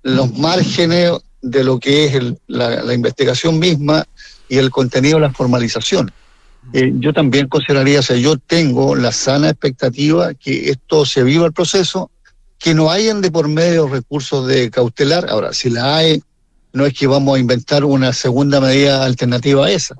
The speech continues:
Pero el juicio que plantea Daniel, en este caso Daniel Núñez, es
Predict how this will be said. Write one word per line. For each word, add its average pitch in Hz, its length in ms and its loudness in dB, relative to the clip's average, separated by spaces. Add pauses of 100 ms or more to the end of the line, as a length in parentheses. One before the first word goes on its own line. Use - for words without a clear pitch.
(540)
Pero 143 600 2
el 143 140 0
juicio 165 480 -2
que 165 140 -2
plantea 160 380 0
Daniel, 180 720 -2
en 139 220 0
este - 180 -8
caso 147 240 0
Daniel 151 240 0
Núñez, 180 300 -2
es 170 340 -2